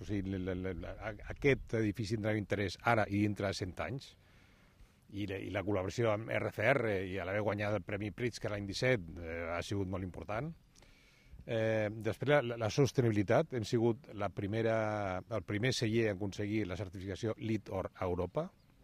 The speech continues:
Després, l'enoturisme. Eh, o sigui, jo crec que el projecte està pensat perquè el,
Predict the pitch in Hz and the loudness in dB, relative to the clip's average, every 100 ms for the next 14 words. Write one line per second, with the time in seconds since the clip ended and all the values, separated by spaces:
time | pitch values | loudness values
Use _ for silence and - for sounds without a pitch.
0 | - - - - - - - 107 110 - | -20 -20 -20 -20 -20 -20 -12 -6 -4 0
1 | 139 120 131 131 113 123 107 135 202 - | 2 4 6 6 6 4 4 0 -2 -6
2 | _ _ - 104 104 104 101 95 104 - | _ _ -14 -6 -2 -2 -2 -4 -6 -4
3 | 101 107 131 120 123 123 123 127 123 110 | -2 0 2 2 2 2 0 -2 -2 -2
4 | 131 135 139 107 123 110 107 | -2 -2 -4 -4 0 0 0